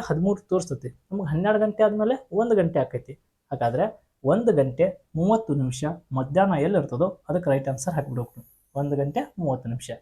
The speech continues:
ಅಥವಾ ಹದಿಮೂರು ಮೂವತ್ತು ಬಂತಾ? ಹದಿಮೂರು ಮೂವತ್ತು ಬಂತು. ನಿಮ್ಗೆ ಗೊತ್ತಾಗ್ಲಿಲ್ಲಪ್ಪ ಅಂದ್ರೆ ಏನ್ ಮಾಡಬೇಕಪ್ಪ ಅಂದ್ರೆ ಹನ್ನೆರಡು ಗಂಟೆಯನ್ನ ಇದನ್ನ ಏನ್ ಮಾಡಬೇಕಪ್ಪ ಅಂದ್ರೆ ಕಳೆದು ಬಿಡ್ಬೇಕು ಇದ್ರಾಗ. ಇಲ್ಲಿ ಮೂವತ್ತಕ್ಕ ಮೂವತ್ತು ಉಳಿತದೆ. ಹದಿಮೂರ ಹನ್ನೆರಡು ಹೋದ್ರೆ ಒಂದು, ಒಂದು ಗಂಟೆ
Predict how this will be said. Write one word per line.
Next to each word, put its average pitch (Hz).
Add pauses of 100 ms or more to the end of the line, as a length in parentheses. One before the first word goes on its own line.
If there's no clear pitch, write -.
(320)
ಅಥವಾ 226
ಹದಿಮೂರು 214
ಮೂವತ್ತು 202
ಬಂತಾ? 180 (300)
ಹದಿಮೂರು 220
ಮೂವತ್ತು 175
ಬಂತು. 131
ನಿಮ್ಗೆ 196
ಗೊತ್ತಾಗ್ಲಿಲ್ಲಪ್ಪ 170
ಅಂದ್ರೆ 127 (140)
ಏನ್ 214
ಮಾಡಬೇಕಪ್ಪ 175
ಅಂದ್ರೆ 190 (140)
ಹನ್ನೆರಡು 202
ಗಂಟೆಯನ್ನ 175 (200)
ಇದನ್ನ 165
ಏನ್ 165
ಮಾಡಬೇಕಪ್ಪ 151
ಅಂದ್ರೆ 175
ಕಳೆದು 156
ಬಿಡ್ಬೇಕು 120
ಇದ್ರಾಗ. 104 (640)
ಇಲ್ಲಿ 214
ಮೂವತ್ತಕ್ಕ 170
ಮೂವತ್ತು 151
ಉಳಿತದೆ. 160 (180)
ಹದಿಮೂರ 185
ಹನ್ನೆರಡು 151
ಹೋದ್ರೆ 156
ಒಂದು, 120
ಒಂದು 156
ಗಂಟೆ 147